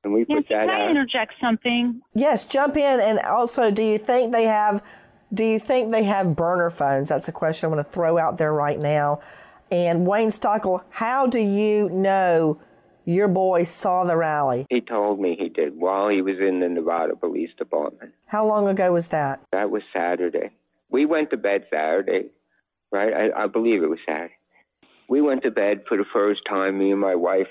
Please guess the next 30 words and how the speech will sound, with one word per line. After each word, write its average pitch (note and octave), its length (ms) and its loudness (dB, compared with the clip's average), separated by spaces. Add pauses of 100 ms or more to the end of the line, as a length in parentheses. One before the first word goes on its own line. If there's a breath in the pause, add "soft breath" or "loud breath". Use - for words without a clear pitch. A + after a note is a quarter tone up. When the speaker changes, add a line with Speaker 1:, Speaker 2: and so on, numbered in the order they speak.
(160)
Speaker 1:
able G#2 360 0
to F2 100 -6 (140)
sleep. G2+ 400 0
We F2+ 240 0
ate G2+ 340 0
dinner G2 300 0
the, D2 160 -4 (460)
the E2+ 140 -2
first F2+ 340 0
time F2+ 360 -2
because F2 360 -2
we F2+ 120 -2
just - 200 -4 (720 soft breath)
thought G#2+ 320 0
everything G#2+ 540 0
was F#2+ 100 2 (160)
over. F#2 560 0 (1400 loud breath)
We G#2 60 4
were G2+ 240 4
like, G2 180 -2
"Thank A2+ 340 -2
God." A2 480 -2
Speaker 3:
And G3+ 160 0
now G#3 300 0
it F3+ 100 0
started A3 560 0
all G3+ 460 0
over G#3+ 400 0
again. E3 600 0
Bethany? A3 500 0